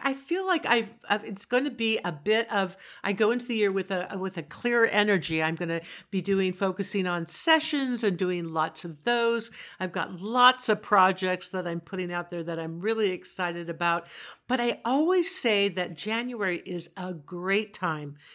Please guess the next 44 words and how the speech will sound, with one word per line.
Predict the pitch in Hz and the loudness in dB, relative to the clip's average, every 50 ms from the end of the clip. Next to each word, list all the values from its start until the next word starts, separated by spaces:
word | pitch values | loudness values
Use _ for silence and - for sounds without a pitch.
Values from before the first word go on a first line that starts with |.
| - _ | -20 _
to | - 202 | -2 0
get | 185 147 202 190 180 | 0 2 2 2 2
a | 185 | 2
reading. | 175 156 165 180 170 170 156 160 156 160 156 175 | 0 0 0 0 0 2 2 0 0 0 -2 -4
And | - - 190 180 185 | -2 0 0 0 2
I | 185 190 190 | 0 0 0
think, | 185 - 233 220 202 202 | -2 -2 -2 -4 -2 -2
Stephanie, | - - 202 190 - 185 | -2 -2 -2 -2 -2 -2
you'll | 175 185 196 | -2 -2 -2
probably | 196 - 208 190 185 160 175 170 | -2 0 0 0 0 0 0 -2
agree | 160 143 170 175 170 | -2 -2 -2 -4 -2
with | 160 160 160 156 - | -2 -4 -4 -4 -4
me, | 165 160 156 156 151 - - - - - 165 | -4 -2 -2 -4 -6 -10 -14 -14 -12 -12 -6
you | - 202 202 185 | 0 2 2 4
know, | 185 180 180 180 | 2 2 0 0
whether | 170 170 185 185 170 175 175 | -2 -2 -2 -2 -2 -2 -4
it's | 175 175 - - - | -6 -8 -10 -14 -12
clairvoyance, | - - 220 202 196 190 165 185 185 185 185 185 175 185 - | -4 -2 0 0 0 0 -2 -2 -2 -2 -2 -2 -4 -6 -8
tarot, | - 180 185 185 180 180 180 | -6 -4 -2 -2 -2 -2 -2
astrology, | 175 170 - - 190 190 180 180 185 190 185 160 180 180 | -4 -4 -4 -2 0 0 0 0 0 -2 -2 -2 -2 -2
or | 175 180 | -2 0
all | 185 180 185 185 | 0 0 -2 -2
the | 170 185 185 180 | -2 -2 -2 -2
above, | 170 - 185 175 160 170 - | -2 -2 0 0 0 -2 -4
it's | - 190 - - - 185 | -6 -8 -8 -10 -10 -10
really | 185 196 262 294 302 330 320 220 | -6 -4 -2 -2 0 0 -2 -2
great | - - 196 202 202 208 202 202 - - - - - - - | -4 -4 -4 -2 0 0 -2 -4 -8 -14 -18 -18 -18 -10 -6
to | - 208 | -4 -4
go | 147 147 143 - 214 214 220 247 | -4 -6 -6 -2 0 0 0 0
into | 262 262 247 247 190 190 | 0 -2 -4 -4 -4 0
that | 220 202 196 - | 0 0 2 0
year | 202 180 185 196 190 190 185 185 175 - - - 175 151 - | -2 -2 -2 0 0 0 -2 -2 -4 -6 -10 -18 -20 -16 -4
with | 156 196 214 214 - | 0 0 0 0 0
a | - 208 196 | 0 0 0
certain | 196 - - - 247 233 - 254 240 | 0 -2 -2 -2 -4 -4 -4 -6 -8
kind | 233 - - 214 208 190 175 | -8 -6 -6 -4 -4 -4 -4
of | 165 - - | -6 -6 -10
clarity | - - - 220 208 208 202 202 208 180 196 196 196 - - | -12 -8 -4 -2 0 0 0 0 0 0 -2 -2 -4 -4 -6
or | 185 175 170 | -6 -4 -2
knowing | 165 160 160 165 175 180 180 185 180 175 170 165 - - - - - - | -2 -2 0 0 2 2 2 2 2 0 -2 -2 -6 -10 -20 -16 -8 -6
about | 190 156 180 165 165 185 185 | -4 -2 0 0 0 -2 -2
what's | 156 160 170 175 - - - | -2 -2 -4 -2 -4 -6 -8
possible. | - - - 175 147 156 151 - - 151 160 156 | -8 -8 -6 -6 -4 -4 -4 -4 -6 -6 -6 -6
So | 147 - 208 190 175 | -2 0 2 2 0